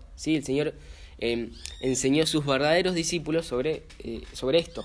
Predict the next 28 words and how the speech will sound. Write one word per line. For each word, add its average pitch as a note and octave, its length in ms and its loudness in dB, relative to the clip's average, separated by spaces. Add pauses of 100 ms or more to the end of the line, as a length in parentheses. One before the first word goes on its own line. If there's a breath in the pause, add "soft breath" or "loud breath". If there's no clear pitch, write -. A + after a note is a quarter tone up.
(140)
sobre B2+ 160 -2
este C3+ 140 -4
tema, C#3 300 0 (140)
con B2+ 120 -6
sus B2 120 -8
parábolas. A#2 520 -6 (340 loud breath)
Y D#3+ 100 6
enseguida F3+ 400 4
esa F#3 280 0
teoría F#3 500 2
se D3 120 -4
volvió C#3+ 260 2
práctica, A#2+ 800 0
¿sí? F3+ 280 0 (260 loud breath)
Porque D3 400 2
después C#3 380 0
de F#3+ 80 6
eso G3 160 0
que B2 100 -2
pasó A2+ 240 -6
en C#3+ 40 2
el C#3+ 40 0
capítulo C#3+ 340 0
cuatro, D#3 380 4 (280 loud breath)
en B2 60 -6
el B2 60 -2
capítulo D3 380 0
cinco G#3 680 2